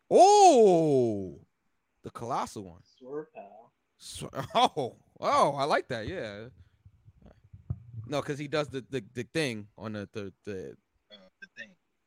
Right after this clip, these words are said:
Speaker 1: Yeah, he does the thing. <sighs> You know,
Speaker 2: Mm-hmm.
Speaker 1: 'cause he's a big scary monster.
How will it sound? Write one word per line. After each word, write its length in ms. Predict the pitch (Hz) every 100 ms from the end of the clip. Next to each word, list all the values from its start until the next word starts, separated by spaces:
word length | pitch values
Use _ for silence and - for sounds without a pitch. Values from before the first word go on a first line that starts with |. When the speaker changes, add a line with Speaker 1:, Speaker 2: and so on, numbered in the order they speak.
| _ -
Speaker 1:
Yeah, 200 | 120 113
he 100 | 120
does 180 | 131 120
the 100 | 113
thing. 420 | 139 120 104 101
<sighs> 40 | - - - - - - _
You 100 | 120
know, 140 | 120 104
Speaker 2:
Mm-hmm. 80 | -
Speaker 1:
'cause 160 | 127 127
he's 120 | 117
a 60 |
big 160 | 120 139
scary 260 | - 139 120
monster. 360 | 120 117 -